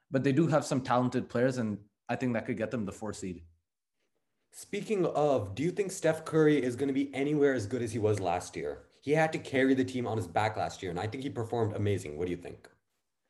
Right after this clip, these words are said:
Speaker 1: Yeah, I think he'll be just as good as he was last year. His stats may go down a slight bit just 'cause he has better players around him than last year,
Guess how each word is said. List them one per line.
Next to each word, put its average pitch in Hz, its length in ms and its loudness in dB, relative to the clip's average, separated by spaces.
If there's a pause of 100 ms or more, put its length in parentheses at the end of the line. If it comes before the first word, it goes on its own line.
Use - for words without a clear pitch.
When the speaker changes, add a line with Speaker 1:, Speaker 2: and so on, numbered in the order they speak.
(200)
Speaker 1:
Yeah, 160 100 4
I 131 60 2
think 190 240 0
he'll 202 120 4
be 185 80 6
just 135 300 -2
as 127 160 -6
good 135 160 -2
as 131 100 -4
he 139 100 0
was 117 240 2
last 107 300 -2
year. 156 180 -2 (360)
His - 440 -4 (120)
stats - 460 0
may 139 140 2
go 131 180 2
down 127 260 2
a - 140 -4
slight 127 380 0
bit 123 160 0
just 120 180 -4
'cause 117 160 -2
he 127 60 2
has 131 300 0
better 120 320 0
players 123 300 0
around 110 240 -2
him 127 120 -2
than 127 140 -2
last 127 280 -4
year, 156 200 -4